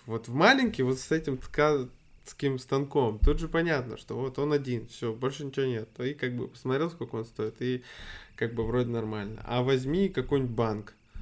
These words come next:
Ну, у него этих активов, я имею в виду большой какой-нибудь банк, Сбербанк, у них там миллиарды дочек. <laughs> У этих дочек ещё есть какие-то штуки, у них там есть и лизинговые компании, и самолёты, и всё, и всё.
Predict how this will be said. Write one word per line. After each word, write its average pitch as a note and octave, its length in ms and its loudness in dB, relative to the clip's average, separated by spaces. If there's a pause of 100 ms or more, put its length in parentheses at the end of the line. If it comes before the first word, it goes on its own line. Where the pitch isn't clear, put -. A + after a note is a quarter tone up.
(680)
Ну, C3 140 4
у C#3+ 40 6
него D3+ 320 4
этих D3+ 300 0
активов, C#3 640 -2
я C3 180 8
имею B2 200 4
в - 20 -6
виду A2+ 100 -2
большой C3 420 2
какой-нибудь G#2 400 -4
банк, G2+ 220 -10
Сбербанк, A#2+ 800 2
у - 20 -8
них A2 180 -6
там A#2 240 -2
миллиарды C3 520 4
дочек. B2+ 560 0
<laughs> F#3 1500 -4
У B2+ 80 4
этих C#3 340 6
дочек C#3+ 420 2
ещё C3 240 0
есть C3 220 2
какие-то B2 440 -4
штуки, A2+ 440 -8
у A2 60 -2
них B2+ 220 -2
там C3 160 2
есть B2+ 280 2
и C3 40 2
лизинговые B2+ 560 0
компании, A2 500 -4
и A2+ 60 -4
самолёты, C3+ 680 2
и B2 180 -6
всё, B2+ 360 2
и A#2 80 2
всё. C#3 280 4